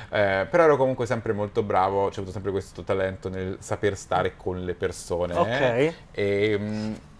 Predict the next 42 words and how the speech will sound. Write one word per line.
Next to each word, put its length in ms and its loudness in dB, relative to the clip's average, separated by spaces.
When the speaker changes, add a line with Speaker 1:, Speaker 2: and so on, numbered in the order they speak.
Speaker 1:
e 140 2
perché 580 0
sono 200 -4
anche 180 -4
cresciuto 300 -6
molto 280 -4
co-, 320 -2
con 200 -8
mio 140 -6
cugino, 960 -2
ehm, 960 -2
mio 100 -8
cugino 420 -2
Matteo, 240 0
sempre 200 2
da 40 4
parte 180 -6
di 60 -6
mia 160 -4
madre, 500 0
eh, 120 0
hanno 180 0
un 80 -2
gruppo 260 0
di 80 2
amici 300 0
molto 240 -4
stretto 300 -4
lì, 180 -2
Speaker 2:
Mhm. 60 2
Speaker 1:
eccetera. 580 2
Comunque, 680 -2
eh, 300 -8
ti 120 -4
crei 340 4
i 40 -2
tuoi 180 0
nuclei 280 -4
sociali, 640 4
eccetera, 320 -4
eccetera. 220 0
Quindi 240 -4